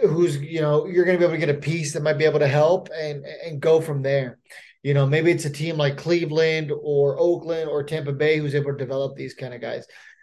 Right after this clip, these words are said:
Uh, now, while I'm on the topic of Tampa Bay, there's a lot of Angels fans,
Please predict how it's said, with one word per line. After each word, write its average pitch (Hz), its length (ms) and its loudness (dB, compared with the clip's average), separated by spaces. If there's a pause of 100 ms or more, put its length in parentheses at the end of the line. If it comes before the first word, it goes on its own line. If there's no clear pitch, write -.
(180)
Uh, 220 160 6
now, 226 380 6
while 233 220 8
I'm 349 60 0
on 359 80 0
the 226 80 2
topic 226 380 4
of 175 80 0
Tampa 185 300 2
Bay, 160 400 6
there's 170 260 6
a 180 40 2
lot 214 260 4
of 392 60 -6 (500)
Angels 202 460 2
fans, 147 500 -2